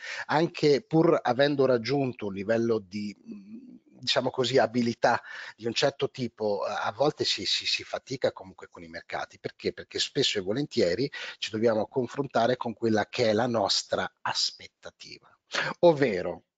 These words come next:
facendo riferimento a questo, chi è che l'altro giorno non ha comprato il petrolio vedendolo a due, vedendolo a tre? Chi che non è scattato quella cosa di dire: "Cavolo, se questo è un prezzo buono"?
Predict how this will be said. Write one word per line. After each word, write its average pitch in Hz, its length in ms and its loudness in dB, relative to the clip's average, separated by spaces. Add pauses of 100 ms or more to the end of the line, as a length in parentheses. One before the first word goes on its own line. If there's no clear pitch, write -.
facendo 180 360 2
riferimento 127 560 0
a 107 80 2
questo, - 500 -6
chi 233 160 4
è 170 140 6
che 147 120 0
l'altro 127 320 2
giorno 131 320 -2
non 120 160 -2
ha 113 80 -4
comprato 113 500 -2
il 98 80 -12
petrolio 101 520 0
vedendolo 104 500 -2
a 104 60 2
due, 107 480 -4 (320)
vedendolo 131 500 2
a 123 60 6
tre? 120 400 0 (480)
Chi 233 240 2
che - 120 0
non 139 160 0
è 143 60 4
scattato 139 600 0
quella 131 200 2
cosa 135 200 2
di 135 60 0
dire: 131 240 2
"Cavolo, 143 500 0
se - 180 0
questo - 300 -2
è - 20 4
un 107 100 -6
prezzo 104 420 -2
buono"? 85 480 -2